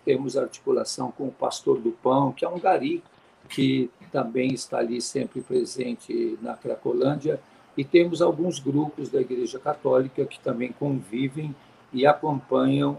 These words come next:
os irmãos que estão ali. Eu já celebrei várias vezes a missa lá na, na Cracolândia, mas, é, aquilo existe independente da nossa vontade.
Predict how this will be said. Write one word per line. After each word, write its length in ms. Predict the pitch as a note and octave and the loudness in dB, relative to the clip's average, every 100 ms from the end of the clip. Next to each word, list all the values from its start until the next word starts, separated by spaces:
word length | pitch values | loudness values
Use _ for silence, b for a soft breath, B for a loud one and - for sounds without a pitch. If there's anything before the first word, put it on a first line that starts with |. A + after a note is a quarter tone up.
| - | -4
os 200 | C3+ C3 | -4 -2
irmãos 480 | C3 A#2 B2 B2 - | -6 -6 -8 -8 -10
que 100 | A#2 | -12
estão 300 | - B2+ B2+ | -10 -10 -8
ali. 220 | A2 - _ b _ | -10 -14 _ b _
Eu 100 | D#3 | -2
já 140 | D#3+ F#3 | 0 0
celebrei 680 | - E3+ D#3+ C#3 C#3 B2+ B2 | 2 2 0 2 0 0 -2
várias 420 | C3+ B2 B2 - | 0 0 0 0
vezes 200 | C3 A#2 | -2 -2
a 80 | A#2 | -6
missa 480 | A#2+ C3+ B2+ - | -4 -2 -4 -6
lá 240 | A2+ A2 A2 | -4 -4 -6
na, 280 | G#2+ - - A#2 | -12 -14 -16 -18
na 100 | A2+ | -10
Cracolândia, 720 | B2 A#2+ - A#2+ A2+ A2 G#2+ - - - - - - - C#3 | -8 -6 -6 -6 -8 -16 -20 -20 -20 -20 -20 -20 -20 -16 -2
mas, 500 | D#3 E3 E3+ - - | 4 6 4 0 -2
é, 240 | - C#3 - | 2 2 0
aquilo 460 | C3+ - G3 F#3 C#3+ | -2 -2 -2 2 2
existe 600 | A#2+ - F3+ E3+ - B2 | 0 0 0 0 -6 -6
independente 840 | D3 F3+ F3 F#3+ D#3+ E3+ E3+ C#3+ | -6 -2 -2 -2 -2 -2 -4 -8
da 140 | C3 | -8
nossa 300 | A#2+ A2 - | -6 -10 -10
vontade. 680 | A#2 A2 A2 - - - | -14 -20 -20 -14 -14 -14